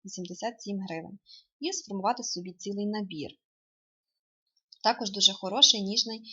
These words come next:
запах. Сторінка сорок перша. Туалетна водичка Power Woman. Е, хороший аромат, але,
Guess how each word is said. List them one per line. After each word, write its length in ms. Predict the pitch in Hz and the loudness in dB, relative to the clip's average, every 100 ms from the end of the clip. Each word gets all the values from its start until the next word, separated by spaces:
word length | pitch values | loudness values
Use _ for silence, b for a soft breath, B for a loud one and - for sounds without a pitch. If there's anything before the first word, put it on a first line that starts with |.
| B B B _ _ - | B B B _ _ -2
запах. 340 | 190 165 - - - _ _ _ _ _ _ _ B B B B _ | 2 2 -2 -12 -20 _ _ _ _ _ _ _ B B B B _
Сторінка 340 | - 262 339 294 | -4 0 2 2
сорок 260 | 262 240 | 2 2
перша. 300 | 247 302 - | 6 8 8
Туалетна 340 | 247 220 240 226 | 6 2 2 0
водичка 420 | 202 226 - 220 | 0 0 2 0
Power 400 | 214 220 220 214 | 2 2 2 0
Woman. 380 | 240 247 180 185 | 2 2 2 -4
Е, 60 | - _ _ _ _ _ _ _ 170 202 196 | -12 _ _ _ _ _ _ _ -8 -6 -2
хороший 840 | - 262 233 233 262 269 269 269 - | 2 4 6 6 6 2 -4 -8 -2
аромат, 540 | 254 262 254 269 285 | 0 2 2 2 2
але, 520 | - 202 202 247 262 | 0 0 2 2 2